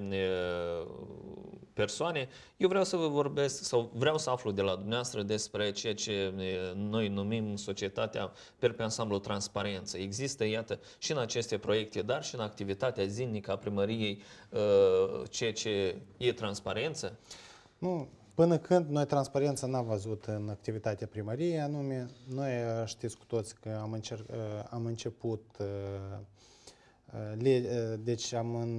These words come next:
Speaker 2: inclus, am introdus, uh, a-, acest fapt că toate comisiile sunt, uh, transmise online,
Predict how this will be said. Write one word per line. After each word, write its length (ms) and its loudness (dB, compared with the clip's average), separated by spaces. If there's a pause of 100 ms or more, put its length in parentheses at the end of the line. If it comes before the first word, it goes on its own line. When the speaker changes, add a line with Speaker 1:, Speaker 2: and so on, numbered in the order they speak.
(180)
Speaker 2:
inclus, 460 0
am 100 -4
introdus, 560 -2
uh, 100 -2 (460)
a-, 260 -8
acest 380 -6
fapt 340 4
că 180 6
toate 260 4
comisiile 600 0
sunt, 560 -6
uh, 600 -4
transmise 540 -4
online, 520 -2